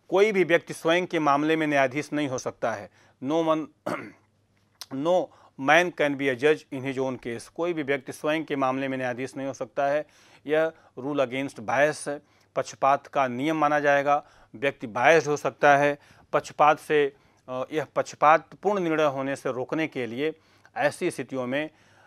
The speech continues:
यदि अभियुक्त आवेदन करता है तो भी, और नहीं तो न्यायिक मजिस्ट्रेट उस मामले को किसी दूसरे कोर्ट में ट्रांसफ़र कर देगा, जिससे कि उस मामले का निस्तारण किया जाए। उस, that, that,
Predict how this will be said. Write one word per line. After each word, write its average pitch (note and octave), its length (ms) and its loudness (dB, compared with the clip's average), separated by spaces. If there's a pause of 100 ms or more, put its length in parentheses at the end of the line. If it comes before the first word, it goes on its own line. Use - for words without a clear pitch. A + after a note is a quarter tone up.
(140)
यदि E3+ 300 0
अभियुक्त D3+ 380 2
आवेदन E3 400 4
करता D3 360 2
है C3+ 100 0
तो C#3+ 220 0
भी, F#3 240 -2 (360)
और C#3+ 180 2
नहीं E3 240 0
तो F3 180 -2
न्यायिक D3+ 380 2
मजिस्ट्रेट D#3 440 0
उस E3 180 -6
मामले D3 300 2
को D#3 240 0
किसी - 500 -6
दूसरे D#3 520 4 (220)
कोर्ट D3+ 220 4
में D3 120 -4
ट्रांसफ़र C3+ 360 -4
कर C3 180 -2
देगा, C3 380 0 (280)
जिससे C3 320 -4
कि E3+ 220 -6 (240)
उस D3 140 -12
मामले B2+ 320 -4
का B2+ 120 -4
निस्तारण B2 420 -8
किया G#2+ 280 -12
जाए। G2+ 200 -12 (320)
उस, D3 180 -12
that, C#3 440 0 (260)
that, C#3 140 0